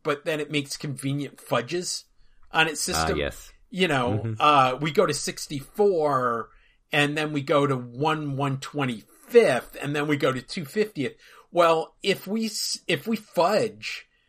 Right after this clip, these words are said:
Speaker 1: those three points off of one twenty-eight, which is what sixty-four is doubled, then, um, any,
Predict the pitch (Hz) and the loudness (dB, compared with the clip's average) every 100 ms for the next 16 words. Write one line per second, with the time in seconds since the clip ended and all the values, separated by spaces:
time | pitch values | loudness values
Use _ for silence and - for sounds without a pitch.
0 | _ - 143 156 135 - 196 190 143 - | _ -2 8 8 8 -2 -6 -6 -6 -4
1 | 180 143 147 - 143 135 131 143 127 139 | -2 -2 -6 0 2 2 0 -6 -4 -2
2 | 151 147 - 143 123 131 151 101 - - | 0 -2 -8 -6 -4 -4 -4 -6 -10 -12
3 | - _ - - _ - 139 127 147 139 | -12 _ -20 -20 _ -6 -2 0 0 -2
4 | 139 135 - - - 131 - 143 123 120 | -2 -2 -4 -8 -8 -8 -4 0 0 -4
5 | - 107 104 110 - 143 160 127 107 98 | -10 -16 -16 -16 2 4 4 2 -4 -8
6 | - _ _ _ _ - 139 147 151 139 | -20 _ _ _ _ -14 -2 0 2 0
7 | 131 127 127 _ _ 143 139 123 117 127 | -2 -6 -10 _ _ 4 6 6 2 -6
8 | - 170 208 220 185 156 | 0 2 2 0 -4 -10